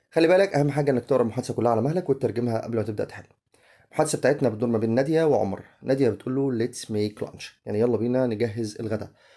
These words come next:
"I think we have all the food"، عندنا كل الأكل فجاهزين إن احنا نعمل، آه، غدا يعني. فعمر قال لها: "There is some salad"، يعني موجود، آه، سلطة. "Is"،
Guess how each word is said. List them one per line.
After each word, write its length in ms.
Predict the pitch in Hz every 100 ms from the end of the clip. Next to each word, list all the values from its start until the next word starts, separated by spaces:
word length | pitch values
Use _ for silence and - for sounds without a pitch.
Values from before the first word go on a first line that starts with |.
| _ _ - 156
"I 120 | 185
think 240 | - 160
we 300 | 147 135 131
have 180 | 117 127
all 480 | 123 - 117 113 113
the 40 | 104
food"، 320 | - 95 -
عندنا 260 | 107 117 120
كل 200 | 117 110
الأكل 440 | - 147 156 120
فجاهزين 680 | - 113 113 - 110 107 120
إن 60 | 110
احنا 160 | 113
نعمل، 360 | 110 110 110 104 _ _ _ _
آه، 260 | 117 110 104
غدا 220 | 113 101
يعني. 200 | 98 101
فعمر 380 | 117 110 143 110
قال 120 | 104
لها: 220 | 123 147
"There 320 | 113 123 123
is 240 | - 117 107
some 460 | - 123 127 147
salad"، 340 | - - - _ _ _ _ _ -
يعني 260 | 123 117 104
موجود، 500 | 101 98 127 143 - -
آه، 140 | 107
سلطة. 560 | 101 113 123 175 - _ _ _ _ -
"Is"، 260 | 147 185